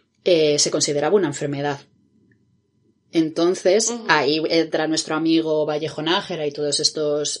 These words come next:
Speaker 1: todos estos psiquiatras del fasci-, del franquismo, en el que tú no solo tenías que cumplir, a lo mejor, una pena de cárcel, o tú, tú no solo tenías que cumplir, eh, ir a un campo de trabajo durante X tiempo, sino que además tenías que demostrar que te habías rehabilitado,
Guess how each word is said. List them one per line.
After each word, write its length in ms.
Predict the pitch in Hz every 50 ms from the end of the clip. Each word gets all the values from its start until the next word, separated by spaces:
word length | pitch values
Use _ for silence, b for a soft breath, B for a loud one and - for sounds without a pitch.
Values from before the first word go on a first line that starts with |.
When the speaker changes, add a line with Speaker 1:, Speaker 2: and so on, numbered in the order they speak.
| - -
Speaker 1:
todos 220 | - 156 151 147 160
estos 240 | 156 - 165 151 -
psiquiatras 500 | 165 151 - - 156 156 151 151 151 156
del 100 | 151 147
fasci-, 400 | - 156 147 - - 170 165 156
del 440 | 147 160 151 147 147 147 147 143
franquismo, 720 | 143 - 156 151 156 156 - 170 190 208 - 196 196 214 233 B B B B B B B -
en 140 | - 196 175
el 100 | 165 165
que 140 | - 165 160
tú 100 | - 165
no 80 | 175
solo 380 | 180 - - 208 214 208 175 160
tenías 380 | - 156 151 156 160 160 - -
que 220 | 175 170 165 165
cumplir, 720 | - 165 160 156 151 - 175 196 202 196 190 170 - - _ _ _ _
a 100 | - 160
lo 60 | 160
mejor, 280 | 160 160 - - 170 170
una 240 | 165 170 165 165 -
pena 240 | 175 165 165 160
de 140 | 156 156 156
cárcel, 400 | - 180 196 214 208 - 170 151
o 120 | 147 147 -
tú, 100 | - - -
tú 120 | - 160
no 120 | 160 170 160
solo 300 | - - 170 175 170 160
tenías 340 | 165 160 160 160 160 160
que 140 | - 165 151
cumplir, 640 | - 156 156 156 156 - 170 180 208 202 185 - B B B B B B B B B B B -
eh, 560 | 175 165 151 147 147 143 139 143 139 - -
ir 280 | - 185 190 190 175 160
a 60 | 147
un 120 | 147 156 147
campo 240 | 160 160 165 165
de 100 | 165 165
trabajo 720 | 160 - 151 147 151 170 196 208 202 - - 156 139 135
durante 320 | 135 139 135 135 139 - 151
X 240 | 139 160 156 - -
tiempo, 260 | 175 175 180 - 220
sino 220 | - 196 175 160
que 60 | 151
además 260 | 143 139 143 165 165 -
tenías 280 | 185 160 147 151 -
que 100 | - 202
demostrar 580 | 185 170 156 151 196 - - 165 175 190 226 240
que 80 | 226
te 80 | 226 160
habías 240 | 147 151 156 180 202
rehabilitado, 800 | 220 202 175 156 143 135 139 135 - 170 208 185 143 139 139 _